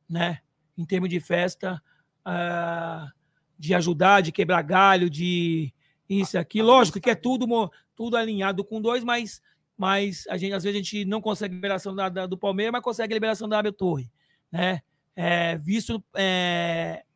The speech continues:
Speaker 1: na, contra o Boca Júnior, que a W Torre liberou umas situações, o Palmeiras não queria liberar, entendeu? Então, assim, e, mas graças a Deus a gente tem uma, uma abertura muito boa lá e a gente pediu essa reunião com eles,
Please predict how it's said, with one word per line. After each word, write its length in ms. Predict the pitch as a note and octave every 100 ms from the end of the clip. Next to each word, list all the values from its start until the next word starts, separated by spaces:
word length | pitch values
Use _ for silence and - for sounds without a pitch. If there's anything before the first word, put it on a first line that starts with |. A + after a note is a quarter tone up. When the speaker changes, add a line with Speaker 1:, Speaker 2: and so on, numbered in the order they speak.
| _
Speaker 1:
na, 560 | F#3+ F3+ F#3 F3+ E3+ E3+
contra 180 | - F#3
o 40 |
Boca 240 | F#3 G#3 G3+
Júnior, 360 | F3+ F3 C#3+ - _ -
que 80 |
a 20 | E3
W 240 | G3 F#3+
Torre 240 | F#3+ G3+ G3
liberou 340 | G3 F#3+ G3
umas 160 | G3+ G3
situações, 400 | - F#3+ - A#3+
o 20 |
Palmeiras 280 | B3+ A#3+ B3
não 60 |
queria 200 | G#3+ A3+
liberar, 460 | A#3 A3+ G3+ F3 E3 _ - - _
entendeu? 320 | G3 G#3 A3
Então, 220 | G3+ A3+ A#3+
assim, 340 | - F3+ D#3+ - _ _ _ _
e, 360 | - G#3+ G3 F#3+
mas 140 | F#3+ G#3+
graças 140 | A#3+ G#3+
a 20 |
Deus 140 | G#3+
a 40 | G3+
gente 160 | F#3+
tem 120 | G#3
uma, 360 | G3+ G3+ F#3+ F#3+
uma 360 | F#3 F#3+ F#3 F3+
abertura 520 | F3 F#3+ - F#3+ F#3
muito 240 | F3+ F#3+ E3
boa 300 | E3+ F#3+ F#3+
lá 300 | G3 A#3 B3+
e 180 | C4
a 60 | B3+
gente 320 | A3 A#3 A#3+
pediu 360 | G#3+ A#3 F3 G3+
essa 160 | G#3 G#3
reunião 400 | G#3+ G#3+ F#3+ F#3+
com 180 | B3
eles, 440 | G#3 G#3+ A#3 A3+